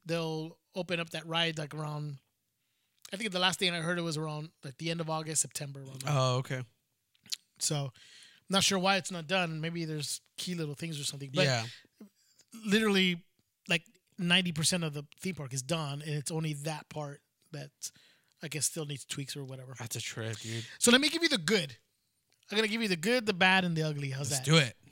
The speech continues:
Speaker 1: How's that? Um,
Speaker 2: You cover the ugly. Boom. Got that out of the way. Let's go.
Speaker 1: <laughs>
Speaker 2: Next.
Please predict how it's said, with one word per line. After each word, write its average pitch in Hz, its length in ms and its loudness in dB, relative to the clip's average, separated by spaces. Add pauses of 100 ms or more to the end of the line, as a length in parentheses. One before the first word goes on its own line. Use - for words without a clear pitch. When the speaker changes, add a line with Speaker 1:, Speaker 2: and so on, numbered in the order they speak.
(160)
Speaker 1:
How's 151 180 -4
that? 143 200 -8 (1300)
Um, 180 480 4
Speaker 2:
You 185 120 8
cover 196 240 8
the 170 160 8
ugly. 139 300 6
Boom. 135 480 6 (120)
Got 139 160 4
that 147 100 8
out 139 120 6
of 127 60 6
the 127 60 8
way. 117 240 6
Let's 120 180 2
go. 135 320 6 (120)
Speaker 1:
<laughs> - 140 -2
Speaker 2:
Next. 165 540 8